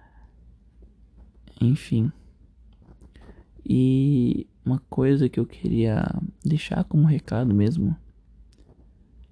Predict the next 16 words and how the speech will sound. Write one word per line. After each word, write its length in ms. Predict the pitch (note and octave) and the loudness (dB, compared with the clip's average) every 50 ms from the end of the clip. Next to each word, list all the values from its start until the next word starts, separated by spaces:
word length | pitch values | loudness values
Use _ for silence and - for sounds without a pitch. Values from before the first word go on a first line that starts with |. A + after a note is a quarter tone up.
| - - | -10 -4
um 60 | - | 0
recado 480 | - - - - - - - - D#3 | 0 0 0 -2 -2 -2 -2 -2 -2
que 100 | - - | -2 -2
eu 60 | A#2+ A#2+ | -2 0
dou 200 | C3 A2 A2 A2+ | 2 2 2 2
aqui 240 | A#2 - - - | 0 -2 -4 -8
pra, 680 | A2 - - - B2+ A2+ G#2+ G#2+ A2 - G2+ F2+ F2+ - - - - _ - - - - - - - | -8 -6 -6 -4 -2 -2 -2 -2 -2 -4 -4 -6 -6 -8 -12 -20 -20 _ -20 -20 -20 -20 -20 -20 -6
pra 140 | - C3 A#2+ | -2 -2 0
vocês, 600 | A2 A2+ - - - - B2+ C3+ B2+ - - - - - - | 0 -2 -4 -4 0 2 2 2 2 0 -4 -14 -20 -20 -20
sempre 320 | - - - A#2 - - G2 | -12 -6 -6 -4 -4 -2 -4
no 120 | G#2 - | -4 -4
final, 600 | - - - - G#2 A2 B2 C3 B2 G2+ - - - - - - - - - - - - - - - - | -4 -4 -4 -2 0 0 0 0 0 0 -2 -4 -8 -14 -18 -20 -20 -20 -20 -20 -20 -20 -20 -20 -20 -20
tentando 320 | - - - A2+ A2+ A2 | -20 -4 -2 0 0 0
comparar 400 | - - G#2 - - A2 A2 A2 | 0 -2 -4 -2 -2 -2 0 0
as 120 | A2+ - | 0 -2
coisas. 600 | - - - C3+ C#3+ C3+ C3 A#2 D#3+ - - - | -6 -4 0 2 2 2 2 0 -6 -8 -12 -20